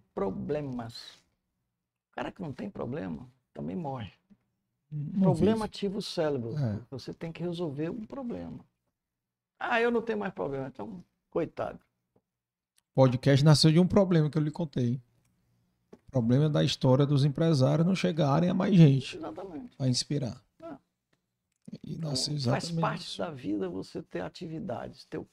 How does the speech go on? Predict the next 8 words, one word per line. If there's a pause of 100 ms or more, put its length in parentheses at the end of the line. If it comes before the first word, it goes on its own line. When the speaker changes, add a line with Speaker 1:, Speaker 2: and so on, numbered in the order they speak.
Speaker 1:
pensar, (120)
ter
o
que
quebrar
a
cabeça. (1000)
Eu